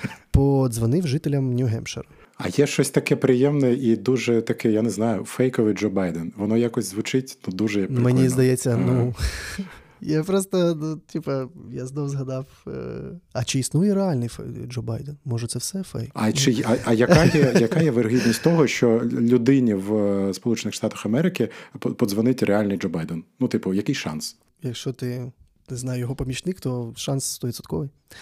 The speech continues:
Speaker 2: Ладно, а або якщо ти Володимир Зеленський, наприклад, вони там з-, зізвоняться періодично. А
Speaker 1: А,
Speaker 2: або якщо
Speaker 1: я
Speaker 2: ти
Speaker 1: про Сполучені Штати,
Speaker 2: або якщо
Speaker 1: про
Speaker 2: ти,
Speaker 1: Нью-Гемпшир.
Speaker 2: або якщо ти дуже гарний лікар. М, коротше, неважливо,
Speaker 1: Якщо ти
Speaker 2: значить,
Speaker 1: живеш
Speaker 2: диви.
Speaker 1: в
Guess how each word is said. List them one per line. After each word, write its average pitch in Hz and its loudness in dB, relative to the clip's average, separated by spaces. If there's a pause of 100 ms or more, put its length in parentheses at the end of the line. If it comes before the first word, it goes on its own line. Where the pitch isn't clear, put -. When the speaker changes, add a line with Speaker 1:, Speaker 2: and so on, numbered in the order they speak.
(220)
Speaker 2:
Ладно, 120 0
а 131 4
або 131 2
якщо 143 0
ти 139 2
Володимир 131 2
Зеленський, 123 -2
наприклад, 120 -4
вони 117 -4
там 113 -6
з-, - -8
зізвоняться 120 -4
періодично. 117 -4 (560)
А 156 -12 (180)
Speaker 1:
А, 117 4
Speaker 2:
або 123 4
якщо 147 4
Speaker 1:
я 117 6
Speaker 2:
ти - 0
Speaker 1:
про 143 6
Сполучені 131 4
Штати, 104 2
Speaker 2:
або 135 6
якщо 156 2
Speaker 1:
про 170 6
Speaker 2:
ти, 156 8
Speaker 1:
Нью-Гемпшир. 120 2
Speaker 2:
або 131 4
якщо 143 2
ти 139 -8
дуже 139 0
гарний 127 0
лікар. 123 -6 (960)
М, 120 -6 (120)
коротше, 196 4
неважливо, 202 6
Speaker 1:
Якщо 127 8
ти 143 4
Speaker 2:
значить, 123 4
Speaker 1:
живеш 123 6
Speaker 2:
диви. 113 4
Speaker 1:
в - 0